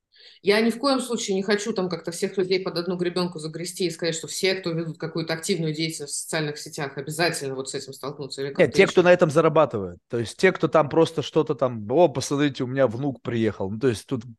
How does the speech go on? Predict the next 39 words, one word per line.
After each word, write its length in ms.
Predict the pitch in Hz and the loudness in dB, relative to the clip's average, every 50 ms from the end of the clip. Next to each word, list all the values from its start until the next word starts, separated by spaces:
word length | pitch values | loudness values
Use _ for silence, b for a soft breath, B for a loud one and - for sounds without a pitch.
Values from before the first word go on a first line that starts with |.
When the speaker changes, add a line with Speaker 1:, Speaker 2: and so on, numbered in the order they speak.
| - - | -18 -16
Speaker 2:
ну, 140 | 143 123 110 | -14 -10 -6
как 140 | 117 127 107 | -4 -4 -4
бы, 100 | 107 113 | -4 -6
ну, 140 | 110 127 131 | -6 -6 -6
че, 140 | - 127 113 98 | -4 -4 -4 -4
это 240 | 95 101 101 - | -4 -6 -8 -10
и-, 140 | - - 147 - - - | -10 -10 -8 -8 -2 2
искренняя 640 | 208 214 202 - - - 185 165 156 160 147 139 | 4 4 4 2 0 0 0 2 4 6 6 6
радость 420 | 139 156 170 175 151 151 139 - - | 8 8 6 6 6 4 0 0 -2
человека, 540 | - - 139 127 131 131 156 160 147 - 117 | -4 -2 0 0 0 2 0 0 -2 -4 -6
который, 340 | - 113 - 123 117 110 104 110 - - | -8 -6 -6 -4 -4 -6 -6 -10 -10 -8
ну, 160 | 147 156 113 | -6 -6 -6
п-, 140 | 92 107 104 - | -8 -10 -12 -12
п-, 100 | - 113 107 113 123 | -14 -14 -14 -2 2
«Дедушка, 380 | 139 160 156 156 143 - - 127 | 4 4 4 4 0 -4 -6 -8
смотри, 460 | - 131 135 131 113 151 147 147 143 | -6 -6 -6 -4 -2 0 2 2 2
этим 220 | 143 127 139 139 127 | 2 0 -2 -2 0
можно 300 | 131 147 143 117 131 117 | 2 2 2 2 -2 -6
фотографировать». 800 | 113 127 - 147 135 127 135 131 - - 151 156 147 139 143 139 | -8 -6 -6 -4 -4 -2 -2 -4 -2 -2 0 0 0 0 2 2
<laughs> 440 | 202 190 - - - - - - - | 2 2 0 -2 -8 -18 -16 -4 2
«О, 380 | 151 151 156 160 190 233 240 233 | 4 6 8 8 10 10 10 8
прикольно, 520 | - 190 196 - - 170 170 160 151 147 | 8 4 2 4 4 4 4 4 2 0
надо 240 | 147 156 151 151 160 | -2 -2 -2 -2 -4
использовать». 460 | 151 - - 127 113 101 101 98 - B B B B B B B B B | -6 -6 -6 -6 -6 -6 -6 -8 -10 B B B B B B B B B
Другое 220 | 135 156 202 226 | 2 4 4 4
дело, 240 | 190 202 202 180 175 | 6 6 4 4 4
когда 300 | - 170 156 151 165 160 - | 2 0 2 4 6 4 6
это 460 | - 170 165 - - 156 147 139 - _ _ _ _ _ _ _ _ _ | 4 2 2 4 4 2 2 2 -2 _ _ _ _ _ _ _ _ _
используется 720 | - 139 - - - 165 170 165 156 156 156 143 - - 131 | -10 -10 -10 -6 -2 0 0 0 0 0 -2 -2 -4 -6 -8
как 180 | - 127 - 143 | -8 -6 -6 -6
инструмент 520 | 135 - - - 143 135 147 147 143 127 | -8 -6 -6 -6 -4 -4 -2 -4 -4 -4
для 160 | 117 120 139 | -2 0 0
заработка. 880 | 135 123 143 147 135 120 110 90 95 95 - - - - - 87 - _ _ _ _ | 0 4 4 4 6 4 2 0 -6 -10 -12 -14 -18 -18 -18 -18 -20 _ _ _ _
Вот 220 | - 113 123 117 _ _ - | -12 -12 -12 -12 _ _ -14
здесь, 380 | - 117 131 180 208 214 - | -10 0 2 4 4 4 2
вот, 100 | 170 - | -4 -10
мне 100 | - 143 | -10 -2
кажется, 320 | 120 151 135 131 - - 123 | 2 4 4 4 2 0 -8
наступает 760 | 123 120 - - - 120 - - 147 151 147 139 127 120 | -10 -10 -8 -8 -8 -2 2 4 6 6 6 6 4 2